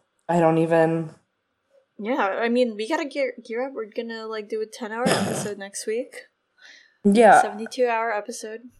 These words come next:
Speaker 1: Eighty-nine-hour episode for the Blackwater next week. I'm, I'm
Speaker 2: Yeah.
Speaker 1: excited. I'm excited. Uh, I think, I think we might have some tricks up our sleeves. Uh, before we know it, we're gonna be at Feast for Crows, dude.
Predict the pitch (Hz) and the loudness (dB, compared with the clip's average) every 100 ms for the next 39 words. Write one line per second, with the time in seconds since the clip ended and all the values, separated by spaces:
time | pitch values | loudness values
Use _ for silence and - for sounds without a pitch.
0 | _ 190 202 202 196 202 196 202 - 170 | _ 4 6 8 8 10 10 8 8 4
1 | 202 - 151 165 180 165 151 151 156 143 | 2 6 8 8 4 4 4 4 6 6
2 | 135 143 135 127 131 - 147 180 - - | 6 4 4 2 -2 -4 -2 -4 -4 -16
3 | _ _ _ _ _ _ _ _ - 254 | _ _ _ _ _ _ _ _ 4 6
4 | 370 233 392 - 135 131 208 - 208 240 | 8 6 6 4 4 6 4 6 4 4
5 | - 147 160 220 - 156 151 147 147 - | 4 6 6 6 6 6 8 8 8 6
6 | 165 165 214 202 - - _ _ _ _ | 2 6 4 4 -2 -20 _ _ _ _
7 | _ _ _ 208 208 196 196 180 180 180 | _ _ _ 4 4 6 6 6 6 4
8 | 185 185 - 269 - 254 247 240 - 233 | 2 2 4 4 4 6 6 4 4 4
9 | 214 220 247 - - _ _ _ _ - | 4 4 2 -4 -10 _ _ _ _ 4
10 | 180 170 202 202 254 349 240 165 233 180 | 6 6 4 6 6 6 6 6 6 6
11 | 185 196 226 226 - 202 190 - 151 185 | 4 4 4 4 4 2 0 0 4 6
12 | 170 156 151 147 156 | 6 4 -4 -4 -6